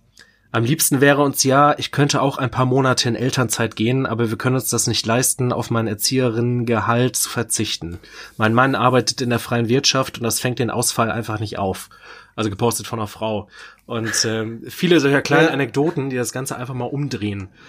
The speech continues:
Speaker 1: Ähm, mega gut
Speaker 2: Ja.
Speaker 1: gemacht. Auch zum Beispiel, ähm, kann ich's mir leiten, kann ich es mir leisten, mein Team von einem zeugungsfähigen, von einem Mann im zeugungsfähigen Alter leisten, leiten zu lassen?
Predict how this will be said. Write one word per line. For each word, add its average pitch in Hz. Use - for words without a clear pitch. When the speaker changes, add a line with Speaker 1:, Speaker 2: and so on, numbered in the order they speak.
Speaker 1:
Ähm, 113
mega 151
gut 156
Speaker 2:
Ja. 196
Speaker 1:
gemacht. -
Auch -
zum 127
Beispiel, 123
ähm, 117
kann 131
ich's 139
mir 131
leiten, 127
kann 123
ich 135
es -
mir 123
leisten, 120
mein 120
Team 147
von 127
einem 120
zeugungsfähigen, 123
von 135
einem 131
Mann 143
im 135
zeugungsfähigen 135
Alter 135
leisten, 120
leiten 117
zu -
lassen? 117